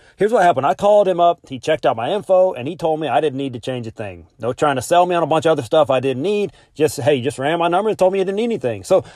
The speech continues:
let him just run your numbers. He will do everything he can to save you years and money off of your mortgage. You can give him a call at two five six, seven one four, fourteen twenty-nine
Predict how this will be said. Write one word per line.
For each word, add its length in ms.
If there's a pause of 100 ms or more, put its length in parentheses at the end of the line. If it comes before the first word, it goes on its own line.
let 140
him 80
just 160
run 160
your 100
numbers. 340
He 100
will 100
do 140
everything 340
he 80
can 280
to 40
save 300
you 80
years 400
and 100
money 260
off 240
of 60
your 100
mortgage. 480 (280)
You 80
can 80
give 120
him 60
a 60
call 320
at 80
two 180
five 320
six, 260
seven 300
one 140
four, 260
fourteen 560
twenty-nine 640